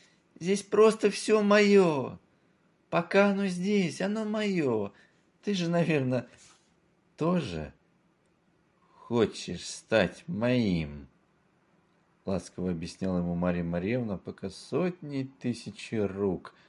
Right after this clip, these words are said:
вылезали из земли и тянулись к богу ночи, чтобы забрать его к себе. И так слабы были эти руки, что рвались они от одного только прикосновения к нему. Но так много их было,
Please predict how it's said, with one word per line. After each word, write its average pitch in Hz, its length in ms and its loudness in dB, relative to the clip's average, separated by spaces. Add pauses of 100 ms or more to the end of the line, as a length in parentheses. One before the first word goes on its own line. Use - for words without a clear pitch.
(280)
вылезали 95 500 0
из 90 120 0
земли 87 560 -2
и 101 60 -4
тянулись 95 480 -2
к 80 40 -18
богу 90 300 -2
ночи, 90 460 -4
чтобы 87 300 -8
забрать 95 480 -2
его 92 180 -6
к - 60 -20
себе. 80 540 -14 (680)
И - 60 -14
так 127 240 0
слабы 110 520 0
были 85 280 -2
эти 85 140 -8
руки, 110 360 -2
что - 240 -8
рвались 101 680 0
они 90 160 -4
от 90 160 -6
одного 101 380 -4
только 117 320 -8
прикосновения 110 1000 -6
к - 140 -20
нему. 85 260 -8 (500)
Но 98 120 -4
так 107 260 -2
много 107 560 0
их 92 240 0
было, 120 440 0